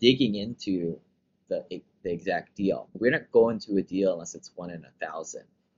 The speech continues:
And that one in a thousand kind of defies the generalities. It's saying, like, all boys are bad when they're teenagers. They might be on average, but I think if it, if it was yours, you'd probably say mine's a special,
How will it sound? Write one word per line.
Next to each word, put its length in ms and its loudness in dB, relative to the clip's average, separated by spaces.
And 140 -6
that 120 -4
one 200 2
in 100 0
a 80 0
thousand 540 0
kind 120 -6
of 80 -14
defies 880 2
the 80 -20
generalities. 1040 -10
It's 160 -16
saying, 500 -2
like, 180 -14
all 240 8
boys 320 4
are 100 -2
bad 380 2
when 120 -12
they're 100 -18
teenagers. 720 -8
They 100 6
might 280 8
be 120 -12
on 140 -8
average, 680 2
but 320 10
I 60 -6
think 240 0
if 180 2
it, 160 -4
if 140 -2
it 60 -20
was 200 -16
yours, 320 4
you'd 140 -14
probably 280 0
say 240 -8
mine's 220 -18
a 60 -16
special, 380 -12